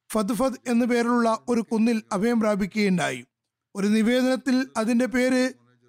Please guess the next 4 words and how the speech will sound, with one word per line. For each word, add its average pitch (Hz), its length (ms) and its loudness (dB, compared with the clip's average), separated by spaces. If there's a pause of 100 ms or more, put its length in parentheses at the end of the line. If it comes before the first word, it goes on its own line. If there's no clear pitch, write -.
(140)
അർദു 226 480 0
എന്നാണെന്ന് 226 420 4
പറയുന്നു. 175 520 -2 (440)
മുശ്രിക്കീങ്ങൾ 247 720 0